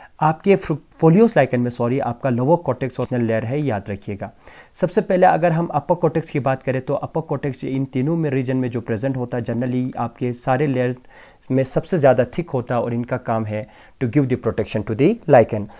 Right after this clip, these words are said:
और ये अपर कॉर्टेक्स generally आपका सिर्फ फंगल पोर्शन का बना रहता है और यहाँ पे जो अरेंजमेंट होती है हाइफी की कॉम्पैक्टली अरेंज होती है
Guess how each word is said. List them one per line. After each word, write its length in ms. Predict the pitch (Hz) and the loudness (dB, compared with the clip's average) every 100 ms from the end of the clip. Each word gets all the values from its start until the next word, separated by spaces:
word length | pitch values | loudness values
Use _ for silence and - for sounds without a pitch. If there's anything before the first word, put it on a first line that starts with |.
| - - | -20 2
और 140 | 139 | 2
ये 180 | 123 180 | 4 2
अपर 280 | - - 170 | 2 0 -2
कॉर्टेक्स 380 | - 139 143 127 | -2 -2 -2 -2
generally 300 | 131 139 143 | -2 -2 -2
आपका 320 | 127 - 135 | -4 -4 -8
सिर्फ 280 | - 165 180 | -6 -2 -2
फंगल 380 | - 123 127 | 0 0 0
पोर्शन 340 | 131 123 113 123 | 0 -2 -4 -6
का 140 | 127 | -4
बना 260 | 113 113 127 | -2 -2 -2
रहता 280 | 123 120 135 | -4 -2 -4
है 60 | |
और 140 | 117 131 | -2 -2
यहाँ 320 | 139 127 147 | -4 -4 -2
पे 140 | 180 180 | 2 2
जो 220 | 147 156 | 0 -2
अरेंजमेंट 520 | - 120 117 - 165 | 0 -2 -2 -2 -2
होती 240 | 139 127 | -2 -2
है 60 | 131 | -4
हाइफी 320 | 117 110 - | -2 -6 -6
की 120 | 131 | -6
कॉम्पैक्टली 500 | 139 131 127 185 175 | -2 0 2 0 0
अरेंज 320 | 165 131 139 - | 0 2 -2 -6
होती 280 | 123 - 127 | -10 -6 -2
है 160 | 139 | -2